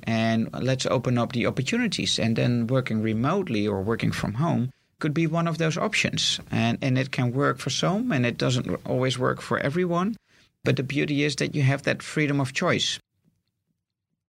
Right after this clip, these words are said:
There are also, uh, uh, myths that, um, this is purely about cost saving. You know, it's the organization who wants to save costs. Well, if you want to save costs,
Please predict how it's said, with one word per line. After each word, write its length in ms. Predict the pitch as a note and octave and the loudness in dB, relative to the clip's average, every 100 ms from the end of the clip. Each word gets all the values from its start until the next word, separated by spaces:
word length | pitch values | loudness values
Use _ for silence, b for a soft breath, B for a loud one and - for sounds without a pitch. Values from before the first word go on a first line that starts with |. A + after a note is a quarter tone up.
| _ | _
There 300 | C3+ C#3 C3+ | 0 0 0
are 140 | C3+ C3+ | 0 0
also, 800 | D#3+ E3+ - D3+ B2+ A#2 A#2 - | 0 0 0 0 0 0 -4 -2
uh, 420 | A2+ A2 A2 A2 - | 0 2 2 0 0
uh, 160 | A2+ | 0
myths 440 | A2 A2 A2 G2+ - | 2 2 2 0 -2
that, 360 | A#2+ A2+ - - | 0 0 -2 -4
um, 340 | - A2 A2+ A#2 | 0 0 2 0
this 180 | C3 B2 | 0 0
is 120 | B2+ - | -2 -4
purely 400 | - D3 C#3 C#3+ | -4 0 0 0
about 320 | C#3 C3 B2+ - - - | 0 -2 -4 -12 -14 -8
cost 240 | - F#3 - | -2 0 0
saving. 440 | - - - - - | 0 0 -2 -6 -6
You 120 | - A2+ | -2 0
know, 180 | C#3 | 2
it's 200 | B2+ - | 0 -2
the 140 | - A#2 | 0 0
organization 800 | A#2 A#2+ A#2+ C#3+ C#3+ - B2 B2 B B - | 0 0 0 0 0 0 0 -2 B B -2
who 80 | C3+ | 0
wants 260 | C3 C3 | 2 0
to 60 | A#2 | -2
save 320 | - B2 B2 | 0 0 0
costs. 240 | - C3+ | -2 -2
Well, 320 | C3 C3+ C3 - | 0 0 0 -2
if 200 | C#3+ - | -4 0
you 80 | D#3 | 0
want 140 | F3 | 2
to 60 | F#3 | 0
save 360 | - C#3+ C#3 | 2 0 -2
costs, 600 | - B2 - - - - | -2 -2 0 0 0 -2